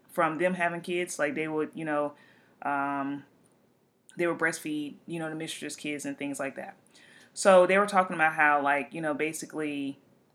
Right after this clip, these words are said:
they, like, some people felt like it was inhumane for a slave to, an enslaved person to breastfeed their children. So some people actually freed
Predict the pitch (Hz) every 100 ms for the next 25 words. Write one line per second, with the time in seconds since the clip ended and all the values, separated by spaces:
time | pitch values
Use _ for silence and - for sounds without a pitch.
0 | _ _ _ _ _ _ _ _ _ _
1 | _ _ - - 175 196 220 208 190 180
2 | 185 220 220 233 214 190 180 170 165 -
3 | 190 180 104 160 151 147 - - _ _
4 | _ _ _ _ _ _ - 202 202 180
5 | - 190 190 180 165 165 156 147 147 160
6 | 147 - 170 165 160 147 139 _ _ -
7 | _ _ - 208 180 165 156 139 - _
8 | _ _ _ _ 180 180 190 190 175 170
9 | 165 160 151 147 156 156 - 151 135 139
10 | 151 143 135 139 156 151 - 185 196 196
11 | 143 156 165 160 151 - - 190 208 190
12 | -